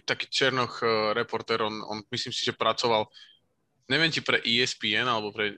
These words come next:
pre nejakú inú televíziu, ale viem, že pracoval aj tak a on robí také, odporúčam jeho rozhovor napríklad s Li-, eh, s Lillardom alebo s, eh, Butlerom. Každopádne.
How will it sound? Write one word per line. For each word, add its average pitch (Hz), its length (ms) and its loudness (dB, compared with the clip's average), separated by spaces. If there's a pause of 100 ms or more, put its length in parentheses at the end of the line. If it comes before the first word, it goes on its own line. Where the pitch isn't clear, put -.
pre 104 160 -8
nejakú 104 240 -6
inú 101 160 -8
televíziu, 101 400 -2
ale 98 160 0
viem, 101 80 -8
že 104 80 -12
pracoval 98 480 -2
aj - 40 -14
tak 107 200 2
a 101 80 4
on 101 80 0
robí 98 160 -2
také, - 240 -6 (400)
odporúčam 131 400 2
jeho 113 400 4
rozhovor 110 400 2
napríklad 107 240 -2
s 101 80 -10
Li-, 107 160 0
eh, 104 320 2
s 98 80 -10
Lillardom 113 400 2
alebo 104 240 -4
s, - 240 -8
eh, 95 320 -2
Butlerom. 92 400 -2 (720)
Každopádne. 104 480 -4